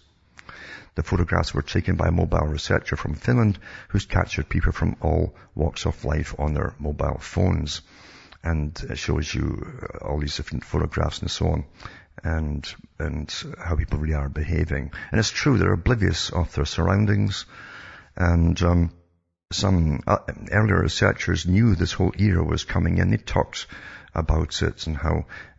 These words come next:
people would live in the ether, a natural ether itself, rather than the world of reality. And it's already happened. It's already happened. I, I'm sure you've all had experiences where you're standing in a line to pay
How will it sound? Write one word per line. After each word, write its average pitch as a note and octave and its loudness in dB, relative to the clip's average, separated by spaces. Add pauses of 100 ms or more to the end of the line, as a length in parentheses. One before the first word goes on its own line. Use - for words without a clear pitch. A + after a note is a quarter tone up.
people G2 2
would E2+ 2
live F2 2
in F2 2
the - -2
ether, D#2+ 0 (380)
a - -6
natural E2 0
ether - 0
itself, - -2 (600)
rather E2+ 4
than D#2 -2
the D2+ -2
world D#2 0
of - -6
reality. - -4 (460)
And E2 0
it's - -6
already D#2 -4
happened. - -4 (380)
It's - -10
already D#2+ -4
happened. - -8 (720)
I, - 0
I'm F2 2
sure G2+ 2
you've F2 2
all E2+ 2
had D#2 -2
experiences - 0
where - -2 (280)
you're - -2
standing E2+ 2
in C#2+ -2
a C#2 -2
line E2+ 4
to - -4
pay D2+ 0